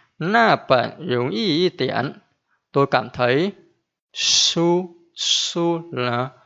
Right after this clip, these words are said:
sách, là 这本书 là, ừm, tôi thấy quyển, tôi cảm thấy quyển sách này yếu tiện, yếu tiện nán là hơi khó, nán là khó, yếu tiện nán hơi khó, nà bẩn rúng y tiện,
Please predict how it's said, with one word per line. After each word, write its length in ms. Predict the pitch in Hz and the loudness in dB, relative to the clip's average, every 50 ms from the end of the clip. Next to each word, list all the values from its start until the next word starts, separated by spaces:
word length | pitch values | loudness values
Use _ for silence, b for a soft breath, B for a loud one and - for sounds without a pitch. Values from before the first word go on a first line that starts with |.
| b b b | b b b
sách, 300 | - - - 185 196 196 - _ | -10 -4 -2 -2 -2 -2 -4 _
là 120 | - 127 123 - | -4 -4 -4 -2
这 200 | - - 233 190 | 0 4 4 4
本 240 | - - - 120 113 | 4 4 0 -2 -2
书 360 | - - - 170 160 156 156 | -4 -6 -2 -2 0 0 0
là, 300 | 147 127 120 120 123 135 - b b b b b b b _ _ _ _ _ _ _ _ 269 | 0 0 0 0 -2 -4 -8 b b b b b b b _ _ _ _ _ _ _ _ -14
ừm, 300 | 208 147 123 123 123 131 - - - | -10 -8 -8 -8 -8 -10 -12 -12 -6
tôi 140 | - 143 135 | -4 -4 -2
thấy 140 | 135 127 | -2 -4
quyển, 180 | - - 135 113 107 - _ | -4 -4 -4 -4 -6 -6 _
tôi 120 | - 147 143 | -2 0 0
cảm 160 | - 120 107 | 0 -2 -4
thấy 120 | 117 120 | -4 -6
quyển 180 | 120 - 131 120 | -2 -2 -2 -2
sách 180 | - - 170 | -2 -4 -4
này 300 | 165 147 127 123 127 131 135 b b b b b b b - | -2 0 0 0 0 -2 -6 b b b b b b b -8
yếu 320 | 135 127 131 127 147 175 | -2 0 2 2 2 2
tiện, 400 | 180 - - 139 123 110 117 - - - _ B B B B B _ _ _ _ _ | 0 0 0 0 2 0 -2 -4 -8 -14 _ B B B B B _ _ _ _ _
yếu 200 | 139 131 135 151 | -2 0 0 0
tiện 360 | - - 156 127 110 117 120 | 0 0 0 0 0 -2 -6
nán 340 | 117 113 113 123 143 180 247 311 - _ _ _ _ | -6 -4 -2 -4 -4 -4 -6 -10 -14 _ _ _ _
là 140 | - 120 117 | -10 -8 -6
hơi 160 | 120 143 147 | -4 -4 -4
khó, 500 | - - - - 139 123 127 143 180 - - B B B B B B B | -4 -6 -10 -8 0 4 4 4 4 2 -2 B B B B B B B
nán 420 | 135 123 120 120 131 160 233 262 208 | -4 -2 0 0 0 -2 -4 -6 -10
là 60 | 151 | -14
khó, 360 | 123 - - - 110 123 143 - | -12 -8 -4 0 2 2 2 0
yếu 220 | - 127 127 139 156 | 0 -2 -2 -2 -2
tiện 360 | - 170 139 113 113 113 113 | -2 0 -2 -2 -2 -4 -8
nán 260 | 113 113 123 123 143 - 185 - | -6 -6 -6 -6 -6 -8 -8 -6
hơi 100 | 151 139 | -6 -6
khó, 380 | - - 135 - 120 131 151 - B B B B B B | -6 -6 -4 -2 0 0 -2 -2 B B B B B B
nà 240 | 202 240 226 - - - | 0 2 2 2 2 2
bẩn 280 | - 123 113 104 113 117 | 0 0 0 -2 -6 -6
rúng 160 | 120 120 127 | -6 -6 -4
y 260 | 170 208 220 185 151 | -4 -4 -2 -2 -2
tiện, 380 | - - 135 117 110 113 127 180 | -2 -2 -2 0 0 -2 -4 -8